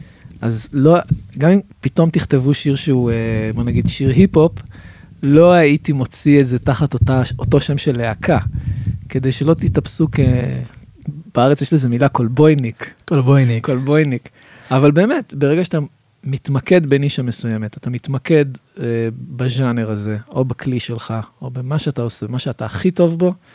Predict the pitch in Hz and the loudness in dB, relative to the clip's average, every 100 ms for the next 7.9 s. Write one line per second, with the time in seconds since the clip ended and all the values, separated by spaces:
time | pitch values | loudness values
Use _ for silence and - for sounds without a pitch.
0 | _ _ - - 110 107 110 110 - - | _ _ -20 -12 -8 -6 -6 -8 -10 -12
1 | 110 120 - 113 107 135 127 - 117 - | -8 -8 -8 -10 -6 -6 -8 -10 -14 -12
2 | 120 - - - _ _ _ - 123 113 | -14 -12 -16 -18 _ _ _ -14 -12 -12
3 | _ _ - - - - _ _ - 139 | _ _ -20 -20 -20 -20 _ _ -6 2
4 | 160 180 147 135 120 143 120 127 120 120 | 4 4 4 0 2 0 0 -2 -2 -4
5 | - 123 117 - _ _ _ _ _ - | -4 -4 -4 -8 _ _ _ _ _ -14
6 | 143 139 139 123 127 - 127 113 117 131 | -4 -2 -2 -2 -4 -4 -4 -2 -2 -2
7 | 123 123 120 123 135 123 117 117 117 | -2 -2 -2 -4 -4 -4 -4 -6 -8